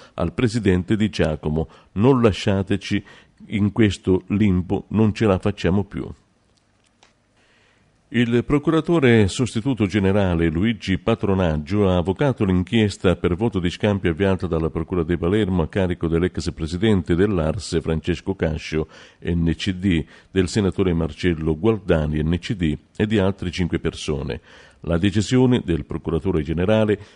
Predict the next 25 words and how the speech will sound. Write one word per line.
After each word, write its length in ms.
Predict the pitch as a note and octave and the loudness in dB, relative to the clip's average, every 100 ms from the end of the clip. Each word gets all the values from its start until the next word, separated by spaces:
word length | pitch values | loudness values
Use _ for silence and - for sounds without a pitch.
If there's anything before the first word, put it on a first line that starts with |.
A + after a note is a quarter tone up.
| _ | _
segue, 560 | - A2+ A#2 F#2+ A2 | -4 2 2 2 -4
come 240 | - E2 D#2+ | -2 -2 -2
scrive 460 | - G2+ F2 E2 - | -4 -4 -2 -2 -4
il 140 | D#2 | -8
quotidiano 640 | - D#2 D#2+ F#2+ F2 D#2 | -6 -6 -2 0 0 -2
La 100 | D2 | -2
Repubblica, 680 | D#2+ F#2 B2+ A2+ A#2 B2 G#2+ - - | -4 -2 -2 0 0 2 0 -2 -12
la 160 | - F2+ | -2 0
decisione 520 | C#3 A2+ - C3 A2+ | 2 0 0 2 4
dei 140 | G2 G#2 | 2 0
colleghi 480 | C#3 G#2 F2 D#2+ | 0 2 2 0
di 160 | E2 E2+ | -2 -2
primo 260 | B2 A#2 B2+ | 0 -2 0
grado 420 | G2+ D#2 D#2 E2+ | 0 0 0 -2
di 140 | G2 | -4
chiedere 500 | - G2+ F#2 F#2+ F2+ - - | -2 -2 2 2 0 -2 -12
l'archiviazione 960 | - F2 F2+ A#2 G#2 F2 - F2+ E2+ - _ _ - F2 _ - - | -2 -2 0 0 0 0 0 2 2 -2 _ _ -18 -18 _ -20 -18
dell'indagine. 1120 | - G2 F2 F#2 E2+ D#2 D#2 - D#2 B1 - - - - | 0 2 2 2 0 0 -4 -8 -8 -8 -8 -14 -20 -10
Secondo 520 | - G2+ C#3 G#2+ F#2+ | -4 2 2 4 2
Patronaggio, 840 | - B2 B2 A#2 D#2+ D2+ D2+ F2 | 2 0 2 0 0 -2 0 0
sulla 240 | E2 F#2+ D#2+ | 0 0 0
vicenda 500 | F2+ A#2+ A#2+ G#2+ G2 | 0 0 2 2 2
andrebbero 460 | F#2+ A2 F#2+ F#2 | 2 -2 0 0
fatti 300 | E2+ F#2+ - | 0 -2 -2
accertamenti 840 | E2 G2 E2 G2+ G#2+ G2+ G2 F#2+ | -2 -2 0 2 4 2 2 -2